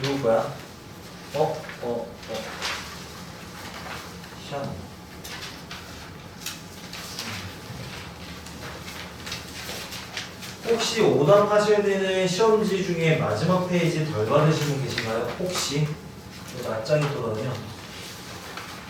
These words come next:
아니죠? 다 받으셨죠? 어. 자, 그러면은 제가 시험지에 맞았다고 너희가 했는데 내가 X치거나 표시한 문제가 몇 개 있어.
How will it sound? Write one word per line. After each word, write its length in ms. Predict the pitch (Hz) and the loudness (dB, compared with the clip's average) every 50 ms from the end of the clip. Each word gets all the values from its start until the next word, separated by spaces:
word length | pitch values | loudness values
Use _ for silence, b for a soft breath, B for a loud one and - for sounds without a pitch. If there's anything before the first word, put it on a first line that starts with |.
| - - - | -12 -6 -2
아니죠? 320 | - 147 156 165 175 180 | 2 4 6 6 8 8
다 120 | 175 175 175 | 8 8 8
받으셨죠? 420 | - - 135 143 151 151 - 175 180 175 175 - - - - - - - - - - - - - - - 110 | 8 8 6 6 4 4 8 10 10 10 8 6 0 -4 -8 -10 -12 -14 -14 -14 -12 -12 -12 -10 -10 -10 -8
어. 140 | 110 107 104 104 - - - - - - - - - - - - - - - - - - - - - - - - - - - - - - - - - - - - - - - - - - - - - - - - - - - - - - - - - - - - - - - | -6 -6 -6 -6 -6 -8 -10 -10 -10 -10 -10 -10 -8 -4 -4 -4 -4 -4 -8 -10 -10 -12 -12 -12 -12 -12 -12 -12 -10 -10 -10 -10 -10 -12 -10 -10 -10 -12 -12 -12 -14 -14 -14 -12 -10 -10 -10 -10 -10 -12 -12 -14 -14 -14 -14 -14 -14 -12 -12 -10 -10 -8 -8 -8 -8 -8 -6
자, 160 | 104 104 101 | -4 -4 0
그러면은 460 | - 135 135 139 143 165 175 170 - - - - - - - - - - - - - - - - - - - - - - - - - - | 0 2 4 6 6 8 8 8 8 6 6 2 0 -4 -6 -10 -10 -10 -12 -12 -12 -12 -12 -10 -10 -8 -8 -10 -10 -10 -10 -8 0 4
제가 320 | - 165 165 190 190 190 | 6 8 10 12 12 10
시험지에 1000 | - 254 262 254 247 247 226 220 220 214 202 202 208 202 175 - - - - - - - - - - - - - - - - - - - - - | 12 12 12 12 12 10 8 10 10 10 12 10 10 8 8 6 6 2 0 -4 -8 -12 -14 -14 -14 -12 -12 -12 -12 -12 -14 -16 -16 -16 -4 2
맞았다고 540 | 123 131 151 175 208 214 - - 208 208 - | 6 8 10 10 10 10 10 10 10 12 12
너희가 280 | - 156 151 160 165 175 | 10 10 10 8 8 8
했는데 380 | 170 214 220 233 220 196 180 | 6 6 6 6 6 8 8
내가 420 | 151 147 151 165 165 151 143 - - | 8 8 10 10 12 12 10 10 8
X치거나 720 | - - - 214 214 - - 208 190 190 190 - - - - | 4 2 2 0 0 0 2 4 6 8 8 8 8 8 6
표시한 380 | 254 254 254 - 247 240 214 | 4 2 4 6 6 6 6
문제가 260 | 220 190 - - 147 | 6 6 8 8 8
몇 160 | - 143 - - | 6 6 4 2
개 80 | 160 135 | 2 2
있어. 540 | 127 - - 123 120 120 120 110 107 98 | 2 2 2 2 4 4 4 4 2 0